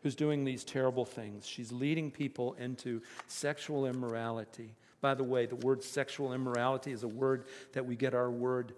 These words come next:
pornography from, that immorality that was taking place.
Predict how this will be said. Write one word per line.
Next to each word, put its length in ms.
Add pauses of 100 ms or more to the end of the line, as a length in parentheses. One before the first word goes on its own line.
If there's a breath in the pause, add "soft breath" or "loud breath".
(440 loud breath)
pornography 1160
from, 400 (1040)
that 200
immorality 920
that 200
was 140
taking 340
place. 460